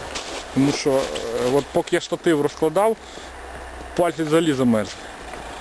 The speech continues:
Але як приємно зараз походити по морозу. Вранці я таку зробив собі фіззарядку в годині сьомій на свіжому повітрі. Зараз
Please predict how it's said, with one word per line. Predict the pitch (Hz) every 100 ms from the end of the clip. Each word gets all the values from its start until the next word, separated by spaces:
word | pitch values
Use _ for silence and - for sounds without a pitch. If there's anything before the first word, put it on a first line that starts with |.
| - - - - - - - - - - - - - - - -
Але | 135
як | 160
приємно | - 160 165 131 117 - - -
зараз | 147 135 -
походити | 139 147 135 131
по | 143
морозу. | 147 196 277 135 - - -
Вранці | 135 165 160
я | 151
таку | - 147
зробив | 156 147 147
собі | - 127
фіззарядку | - 139 143 175 208 -
в | 120 - - - - - -
годині | 127 139 131 113 - -
сьомій | - - 131 110 95 - - - - - 123
на | 123 131
свіжому | 127 - 127 127
повітрі. | 120 123 113 - 95 - - - - - -
Зараз | 147 147